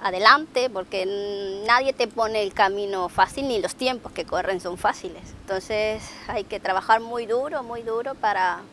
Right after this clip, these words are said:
poder granito a granito y, bueno, conseguir un equipo, eh, bueno, que te responda, ¿no? Porque no uno es uno el pilar, sino somos todos.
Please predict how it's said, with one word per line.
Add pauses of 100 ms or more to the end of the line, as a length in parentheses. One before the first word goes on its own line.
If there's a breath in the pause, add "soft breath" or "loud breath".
poder (560 loud breath)
granito
a
granito (120)
y, (140)
bueno, (120)
conseguir
un
equipo, (520 loud breath)
eh, (240)
bueno, (180)
que
te
responda,
¿no? (360)
Porque
no
uno
es
uno
el
pilar,
sino
somos
todos.